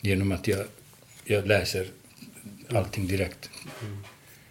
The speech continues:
Speaker 1: Det gick ett tag, men sen, sen blev jag genomskådad i det.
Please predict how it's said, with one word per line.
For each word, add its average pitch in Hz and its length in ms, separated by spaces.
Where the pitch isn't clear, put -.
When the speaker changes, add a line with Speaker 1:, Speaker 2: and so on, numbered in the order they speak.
Speaker 1:
Det 107 100
gick 120 280
ett - 180
tag, 92 300
men 107 120
sen, 107 420
sen 107 520
blev 92 340
jag 90 80
genomskådad 92 800
i 104 60
det. - 120